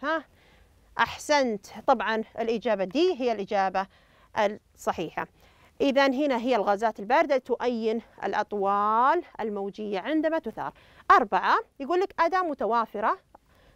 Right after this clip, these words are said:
الوحيدة حاليًا لدراسة مكونات النجوم"، يعني مستحيل إني أدرس مكونات النجوم إلا بهذه الأدوات على مدى الفضاء الفسيح. من هي؟ هل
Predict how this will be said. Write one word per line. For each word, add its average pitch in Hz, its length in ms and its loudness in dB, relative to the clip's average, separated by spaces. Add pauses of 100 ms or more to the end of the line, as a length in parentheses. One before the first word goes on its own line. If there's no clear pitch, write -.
(160)
الوحيدة 311 480 4
حاليًا 269 400 0
لدراسة 247 480 0
مكونات 262 480 -4
النجوم"، 226 360 -4
يعني 214 160 -2
مستحيل 285 380 -2
إني 220 200 -4
أدرس 220 240 -4
مكونات 285 400 -2
النجوم 277 360 -2
إلا 247 100 -2
بهذه 240 400 -2
الأدوات 240 520 0
على 226 200 -4
مدى 233 220 -4
الفضاء 226 460 -2 (320)
الفسيح. 277 460 -2 (260)
من 294 60 0 (180)
هي؟ 302 200 0
هل 302 260 -2